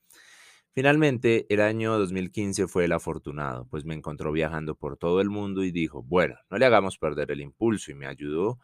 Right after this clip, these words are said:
a que se concretara finalmente la oportunidad de estudiar en otro país, España.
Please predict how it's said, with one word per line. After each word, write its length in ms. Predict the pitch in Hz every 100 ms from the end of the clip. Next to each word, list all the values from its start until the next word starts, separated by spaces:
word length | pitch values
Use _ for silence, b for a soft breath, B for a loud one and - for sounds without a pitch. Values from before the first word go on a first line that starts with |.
| B B B
a 120 | -
que 160 | - 85
se 180 | 78 71
concretara 760 | 73 73 73 69 67 90 101
finalmente 640 | 98 78 73 78 87 85
la 80 | 90
oportunidad 720 | 80 76 71 - 69 73 92
de 100 | 90 73
estudiar 560 | - - 67 80 92 -
en 160 | 73
otro 240 | 73 71 76
país, 580 | - 50 - - - - _
España. 640 | - - - - - _